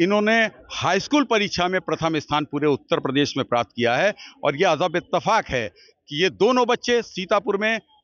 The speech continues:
उस महमूदाबाद स्थित सीता इंटर कॉलेज के हैं, जो इस तरीके के इतिहास पहले भी तमाम बार बना चुका है। इस बार भी इस विद्यालय के उन्नीस बच्चे उत्तर प्रदेश माध्यमिक शिक्षा परिषद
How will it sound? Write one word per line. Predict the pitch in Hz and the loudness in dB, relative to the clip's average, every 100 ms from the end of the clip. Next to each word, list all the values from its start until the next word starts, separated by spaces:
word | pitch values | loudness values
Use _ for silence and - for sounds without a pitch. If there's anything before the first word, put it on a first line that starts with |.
| 240 | -2
उस | 269 - - _ _ _ | -2 -2 -16 _ _ _
महमूदाबाद | 104 123 151 196 233 233 214 202 | -8 -2 0 2 2 2 0 -2
स्थित | 185 214 | -6 -10
सीता | 170 139 139 214 185 _ _ _ _ _ 170 | -12 -12 -2 -2 -2 _ _ _ _ _ -6
इंटर | 165 262 | -2 0
कॉलेज | 226 214 190 | 0 2 0
के | - 143 | -2 -2
हैं, | 143 220 - _ | -2 -6 -12 _
जो | - - 135 254 294 262 - - - 233 | -20 -14 -6 -2 -2 -2 -8 -20 -4 -2
इस | - | 0
तरीके | 214 190 226 | -2 0 -2
के | 226 196 | 0 0
इतिहास | - 139 185 - _ | 0 -2 -2 -4 _
पहले | 151 175 | 0 0
भी | 175 170 | 0 -4
तमाम | - 135 139 135 | -4 0 0 0
बार | 123 104 | -2 -4
बना | 104 95 | -6 -8
चुका | - 78 71 | -10 -14 -16
है। | - _ _ _ _ | -16 _ _ _ _
इस | 262 240 | -4 -2
बार | - 254 240 | 0 0 0
भी | 247 | -4
इस | 240 180 | -6 -10
विद्यालय | 156 190 214 | -4 -2 -2
के | 226 240 | -4 -6
उन्नीस | - 202 208 214 254 220 - - 185 | -6 -8 -4 -2 -2 -2 -8 -6 -4
बच्चे | 196 - 262 151 98 - - - _ _ _ _ _ _ _ - | -4 0 0 0 -4 -14 -20 -20 _ _ _ _ _ _ _ -6
उत्तर | 175 233 | -2 0
प्रदेश | 226 202 220 | 0 0 0
माध्यमिक | 156 165 170 202 202 | 2 0 0 -4 -4
शिक्षा | 170 - 190 | -6 -2 0
परिषद | 185 190 | 0 -2